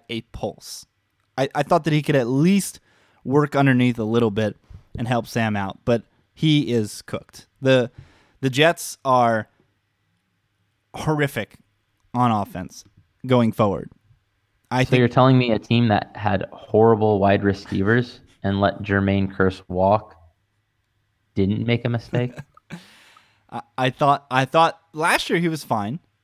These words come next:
Speaker 1: but he's been totally cooked this year. The t-, the, the guy that led the team in catches, Jermaine Kearse, ten targets,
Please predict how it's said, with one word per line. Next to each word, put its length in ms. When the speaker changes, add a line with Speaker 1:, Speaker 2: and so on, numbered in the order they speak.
Speaker 1:
but 320
he's 260
been 200
totally 440
cooked 280
this 220
year. 260
The 200
t-, 240
the, 260
the 100
guy 220
that 160
led 200
the 60
team 520
in 200
catches, 600
Jermaine 300
Kearse, 220
ten 180
targets, 600